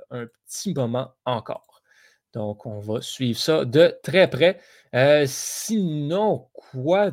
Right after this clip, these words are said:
d'autre qu'il y a ? Euh, j'ai l'impression que, j'ai l'impression que j'en manque un petit peu par-ci, par-là. Mais, euh, écoutez, c'est pas, c'est pas la fin du monde.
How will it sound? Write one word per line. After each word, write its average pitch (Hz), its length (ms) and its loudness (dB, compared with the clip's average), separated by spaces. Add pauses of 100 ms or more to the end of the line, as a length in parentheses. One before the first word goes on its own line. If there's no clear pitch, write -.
(380)
d'autre 143 680 -4 (120)
qu'il 113 340 -8
y 113 140 -2
a ? 156 120 -2 (380)
Euh, 117 300 -2
j'ai 117 160 -4
l'impression 139 720 -4
que, 123 520 -4
j'ai 120 120 -10
l'impression 143 400 -10
que - 100 -16
j'en 123 320 -2
manque 131 640 -6 (1040)
un 123 160 -6
petit - 180 -18
peu 139 180 -4
par-ci, 135 300 -6
par-là. 123 360 -4 (420)
Mais, 113 440 -4
euh, 113 640 -6
écoutez, - 500 -16
c'est - 380 -20
pas, 123 240 -10 (260)
c'est - 260 -18
pas 131 140 -6
la 123 140 -6
fin 123 200 -4
du 113 160 -6
monde. 170 380 2